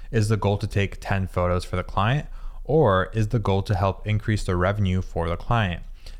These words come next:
Clients want to work with you because they want to help their own businesses grow. They're hiring you to, to solve a specific problem.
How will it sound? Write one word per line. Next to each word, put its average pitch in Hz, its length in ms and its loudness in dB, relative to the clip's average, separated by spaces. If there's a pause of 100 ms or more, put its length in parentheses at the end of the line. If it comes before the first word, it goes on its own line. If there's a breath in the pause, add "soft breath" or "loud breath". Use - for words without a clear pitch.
Clients 139 340 2
want 107 320 2
to 101 60 -4
work 95 300 0
with - 160 -4
you 87 100 -2
because 90 480 -2
they 92 120 0
want 110 240 2
to 92 40 0
help 101 220 0
their 92 140 2
own 104 160 2
businesses 104 480 0
grow. 123 320 0 (420 loud breath)
They're 92 140 2
hiring 135 400 2
you 139 80 4
to, - 100 -10 (200)
to 110 100 2
solve 92 360 2
a 98 120 -2
specific - 600 -4
problem. 98 440 -2